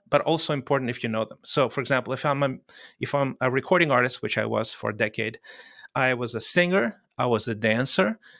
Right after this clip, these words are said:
I was a songwriter, I was a choreographer, I was a producer, and I was a strategist. So I was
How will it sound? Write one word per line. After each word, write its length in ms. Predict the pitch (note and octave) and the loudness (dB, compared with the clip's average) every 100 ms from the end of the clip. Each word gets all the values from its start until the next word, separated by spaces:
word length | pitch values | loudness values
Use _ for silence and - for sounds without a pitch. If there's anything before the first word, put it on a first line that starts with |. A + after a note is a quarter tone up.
| _ - | _ -4
I 80 | B2 | 0
was 180 | B2 A#2 | 0 0
a 40 | |
songwriter, 800 | G#2+ - A2 A2+ A2+ B2 C#3 E3+ - _ _ - | 0 2 2 2 2 0 0 -4 -6 _ _ -4
I 60 | |
was 120 | B2 | -2
a 60 | A#2+ | -2
choreographer, 800 | - A#2+ A2 A2 B2 B2+ D#3+ D#3 - | -2 0 2 0 -2 -4 -4 -4 -2
I 60 | |
was 120 | A#2 | -2
a 60 | A2+ | -2
producer, 720 | - G#2+ A2 A#2 - D#3 D3+ _ | -4 -4 -2 0 0 0 -2 _
and 160 | - A#2 | -8 -2
I 60 | A#2 | -2
was 100 | A2+ | 0
a 60 | |
strategist. 720 | A2 - D#3+ C#3 G#2 - - - | 0 4 4 4 0 -8 -6 -4
So 120 | B2+ | -2
I 80 | A2+ | 0
was 260 | A2+ - | -2 -4